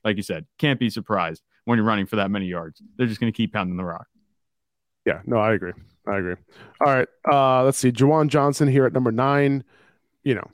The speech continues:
Speaker 2: he's just a touchdown machine, you know,
Speaker 1: Yep.
Speaker 2: pretty much. He's not gonna be dealing with the elements this week, right? He does have a really tough matchup, though, against Philly. Uh, but at the end of the day, you know, you don't have that many options at tight end. He's still a good streamer because he's been that touchdown machine.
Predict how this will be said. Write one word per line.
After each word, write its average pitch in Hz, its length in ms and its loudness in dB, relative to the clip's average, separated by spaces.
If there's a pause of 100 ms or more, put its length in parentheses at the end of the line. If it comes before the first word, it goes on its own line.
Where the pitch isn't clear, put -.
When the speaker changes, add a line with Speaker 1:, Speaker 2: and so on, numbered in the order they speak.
(140)
Speaker 2:
he's 175 160 2
just 165 140 -2
a 147 60 -2
touchdown 127 380 0
machine, 117 440 -2 (240)
you - 120 -4
know, 156 60 4
Speaker 1:
Yep. 147 80 2
Speaker 2:
pretty 127 140 2
much. 117 180 0
He's 131 140 -2
not 135 160 2
gonna 143 180 0
be 135 200 0
dealing 135 280 0
with 127 100 -2
the - 100 -2
elements 123 520 0 (400)
this 147 240 2
week, 123 380 0 (100)
right? 120 300 2
He 139 100 -4
does 160 200 2
have 170 200 2
a 151 120 2 (180)
really 147 160 4
tough 139 200 0
matchup, 123 420 -2
though, 110 140 0
against 107 320 -6
Philly. 104 340 -2 (520)
Uh, 110 180 -2
but 123 200 2
at 120 80 0
the 143 40 2
end 139 100 2
of 127 80 -2
the 120 80 -4
day, 110 320 0 (460)
you 123 120 0
know, 101 240 -2 (480)
you - 260 -8
don't 151 120 4
have 147 100 0
that 139 160 2
many 135 100 0
options 117 320 -2
at 117 100 0
tight 113 200 -2
end. 107 180 -2
He's 113 120 -8
still 143 140 2
a 135 60 2
good 127 140 2
streamer 107 360 -2
because 113 280 -4
he's 120 160 -6
been 131 160 2
that 110 160 0
touchdown 107 360 -4
machine. 104 420 -4